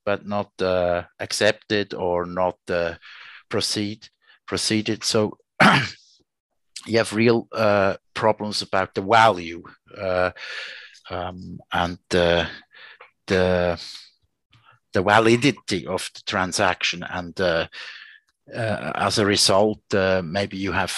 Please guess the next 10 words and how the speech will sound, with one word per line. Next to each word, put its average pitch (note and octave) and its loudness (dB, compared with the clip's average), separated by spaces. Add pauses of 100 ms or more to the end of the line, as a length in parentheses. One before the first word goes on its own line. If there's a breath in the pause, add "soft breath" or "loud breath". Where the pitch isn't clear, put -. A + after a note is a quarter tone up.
(120)
um, F#2 -4
ma-, G2 -2
made G#2 -2 (140)
transactions, G2 -2 (560 loud breath)
um, F2 -2 (920)
on G2 0
a F2+ -2
timestamp G2+ 0 (100)
that, F#2+ 0 (120)
uh, F2+ 0